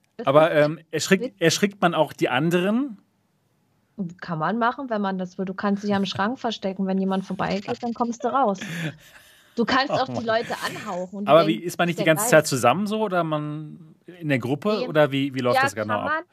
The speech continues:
Speaker 1: man. Äh, man geht in ein <clears throat> Haus oder eben auch in die Schule, die ist dann etwas größer oder das Gefängnis. Und die Gruppe kann sich natürlich auch trennen.
Speaker 2: Okay.
Speaker 1: Und verschiedene Räume absuchen.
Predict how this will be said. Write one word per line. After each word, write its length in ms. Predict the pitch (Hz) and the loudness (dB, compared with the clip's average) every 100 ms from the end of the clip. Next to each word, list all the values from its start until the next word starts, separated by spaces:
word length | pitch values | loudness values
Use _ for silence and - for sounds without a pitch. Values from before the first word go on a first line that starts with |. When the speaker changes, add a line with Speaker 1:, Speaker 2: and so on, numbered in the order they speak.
| - | -14
Speaker 1:
man. 80 | 262 | -10
Äh, 180 | 269 262 | -8 -6
man 360 | 254 254 247 226 | -8 -8 -8 -8
geht 260 | 262 254 | -10 -10
in 100 | 240 | -8
ein 300 | 247 214 208 | -4 -4 -2
<clears throat> 100 | 202 196 | 4 4
Haus 420 | 254 330 - - | 4 -2 -10 -16
oder 440 | 226 226 214 208 - | -10 -8 -4 -4 -4
eben 140 | 202 | -6
auch 120 | 202 | -6
in 120 | 208 | -6
die 180 | 202 190 | -8 -10
Schule, 380 | 180 262 269 294 | -12 -12 -10 -10
die 120 | 233 | -8
ist 140 | 214 - | -10 -6
dann 80 | |
etwas 400 | 202 202 196 185 | -6 -6 -8 -8
größer 500 | - - 240 285 294 | -10 -2 0 0 -2
oder 120 | 233 208 | -2 -2
das 240 | 202 202 | -4 -8
Gefängnis. 720 | 220 - 226 247 262 269 - _ - - - - | -12 -2 0 0 -2 -4 -10 _ -20 -20 -20 -10
Und 340 | - 233 233 220 | 0 2 4 2
die 120 | 214 | 0
Gruppe 320 | - 196 247 | 0 0 0
kann 260 | 247 226 202 | 0 0 0
sich 120 | 226 | 0
natürlich 540 | 233 220 - 220 240 - | -2 -4 -2 -2 -2 -2
auch 160 | 247 - | -4 -8
trennen. 520 | - 370 285 170 180 _ _ _ _ _ _ | -8 -2 -2 -2 -8 _ _ _ _ _ _
Speaker 2:
Okay. 300 | - 143 127 110 | -8 -4 -2 0
Speaker 1:
Und 60 | 143 - _ _ _ | -2 -6 _ _ _
verschiedene 800 | 240 220 285 277 226 190 180 180 185 | -6 -4 -4 -2 0 2 0 -4 -6
Räume 600 | 180 170 165 175 165 175 - _ _ _ _ _ _ _ _ _ - | 0 0 0 -4 -6 -10 -14 _ _ _ _ _ _ _ _ _ -10
absuchen. 720 | - 196 - 196 185 190 180 | -4 -4 -6 -10 -8 -6 -6